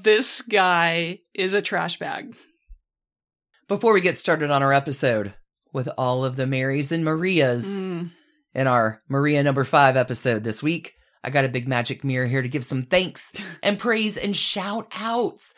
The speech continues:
Speaker 2: to our newest supporters on Patreon.
Speaker 1: And our first one is, ironically, Maria.
Speaker 2: <laughs>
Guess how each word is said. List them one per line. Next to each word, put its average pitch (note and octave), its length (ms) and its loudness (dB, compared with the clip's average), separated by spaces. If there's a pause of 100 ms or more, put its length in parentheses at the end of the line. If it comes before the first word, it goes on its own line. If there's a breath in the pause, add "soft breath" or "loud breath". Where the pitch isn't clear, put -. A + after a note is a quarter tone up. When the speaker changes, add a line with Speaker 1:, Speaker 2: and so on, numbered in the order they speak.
(220 soft breath)
Speaker 2:
to A3 120 -2
our F#3+ 80 2
newest F#3 320 -4
supporters D3+ 400 -4
on C3+ 120 -2
Patreon. B2 540 -6 (580)
Speaker 1:
And G#3 260 0
our G3 160 4
first G#3+ 280 -4
one G#3 120 -4
is, A3 280 -6
ironically, G#3 640 -6 (180)
Maria. G#3+ 580 4
Speaker 2:
<laughs> E4+ 640 -4